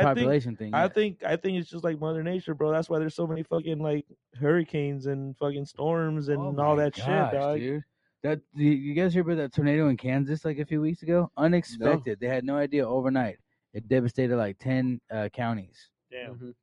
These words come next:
Speaker 1: Killed, like, ninety people.
Speaker 3: Holy shit.
Speaker 1: There was not even warnings for it. They had no idea.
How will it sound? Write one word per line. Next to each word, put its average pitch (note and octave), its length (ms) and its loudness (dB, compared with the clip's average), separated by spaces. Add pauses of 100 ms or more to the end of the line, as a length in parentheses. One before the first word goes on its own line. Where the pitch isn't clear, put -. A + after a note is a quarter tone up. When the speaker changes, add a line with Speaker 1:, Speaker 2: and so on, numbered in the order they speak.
Speaker 1:
Killed, B2+ 220 6
like, A2+ 160 2
ninety A#2 340 2
people. G2+ 400 -2 (560)
Speaker 3:
Holy C3 360 -6
shit. F#2+ 200 -8
Speaker 1:
There B2 120 8
was B2 140 8
not C3 160 6
even B2 240 4
warnings A#2+ 320 2
for G2+ 200 0
it. F#2+ 40 -4
They A2+ 100 2
had A#2+ 160 2
no B2+ 120 4
idea. A2+ 400 -2